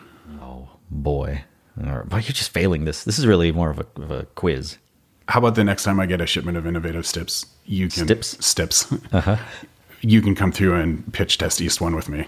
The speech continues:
Speaker 2: and tell me if they're within
Speaker 1: You
Speaker 2: shouting distance of each other.
Speaker 1: <clears throat> All right, whatever, whatever. I, I don't. I, I, I prefer innovative mallets
Speaker 2: Mm.
Speaker 1: by far.
Speaker 2: I think that real percussionists tend to prefer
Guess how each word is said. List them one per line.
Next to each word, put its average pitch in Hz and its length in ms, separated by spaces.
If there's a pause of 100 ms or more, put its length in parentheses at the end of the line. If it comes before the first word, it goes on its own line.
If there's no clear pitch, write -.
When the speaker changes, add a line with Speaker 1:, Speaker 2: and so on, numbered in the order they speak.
Speaker 2:
and 90 180
tell 90 140
me 85 120
if 80 120
they're 80 180 (680)
within 98 260
Speaker 1:
You 85 40
Speaker 2:
shouting 80 380
distance 76 320
of - 80
each - 160
other. 76 240 (140)
Speaker 1:
<clears throat> 101 200
All 139 100
right, 185 200
whatever, 160 420 (140)
whatever. 160 280
I, 117 180
I 107 80
don't. 120 200
I, 123 120
I, 135 200 (300)
I 185 120
prefer 185 260
innovative 120 340
mallets 95 360 (240)
Speaker 2:
Mm. 107 200
Speaker 1:
by 110 180
far. 82 420 (200)
Speaker 2:
I 139 120
think 190 140
that 196 100
real 165 240
percussionists - 840
tend 113 220
to 110 60
prefer 101 720